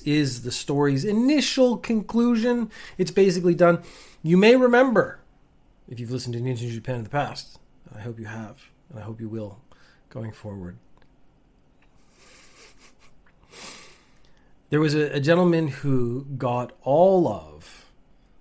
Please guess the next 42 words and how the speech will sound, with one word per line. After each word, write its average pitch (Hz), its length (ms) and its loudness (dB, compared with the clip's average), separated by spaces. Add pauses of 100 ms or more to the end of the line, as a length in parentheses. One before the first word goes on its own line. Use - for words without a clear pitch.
(140)
One 131 380 -4
Town's 117 560 -8
covid 120 720 -4
relief 113 320 -8
funds 98 500 -14
put 131 220 -12
in 110 100 -10
his 117 160 -8
bank 226 260 -2
account, 123 360 -10
and 113 60 -12
he 135 120 -6
thought 117 300 -8 (380)
the 127 60 -6
best 160 320 0
way 156 120 -2
to 135 80 -4
deal 160 220 2
with 139 120 -2
this 123 160 -8
would 110 220 -12
be 117 160 -8
to - 180 -16
abscond. 123 720 -8 (1200)
So - 80 -12
he 139 60 -8
took 139 140 -6
the 139 80 -6
money 135 240 0
and 123 160 -6
ran, 120 340 -4
and 123 100 -4
then 117 120 -6
he, 117 240 -8 (440)
he 156 320 -4
did 165 280 2
some 180 180 2
online 175 460 6
gambling, 190 680 0
and 147 220 -2
then 139 400 -2 (380)
the 131 500 -2